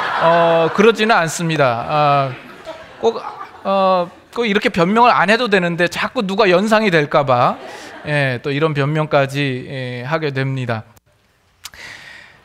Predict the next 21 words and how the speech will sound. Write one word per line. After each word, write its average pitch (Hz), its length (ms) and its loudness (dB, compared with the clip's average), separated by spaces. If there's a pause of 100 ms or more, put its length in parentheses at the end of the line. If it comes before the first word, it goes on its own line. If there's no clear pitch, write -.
(120)
예, 156 420 2
그래서 160 220 -2
어쨌든 185 540 0
오늘은, 196 600 0
어, 139 360 0
새우구이, 196 720 0
예, 123 220 -6
축제로 156 760 -4
우리가 127 600 -2
함께, 131 240 -8
예, 120 720 -8
또 123 100 -8
이렇게 120 200 -10
말씀을 135 400 -2
나누게 139 340 0
됩니다. 120 480 -4 (640)
어, 151 580 2 (420)
어느 165 200 0
날 220 600 0
그 131 500 -6
한 170 500 -4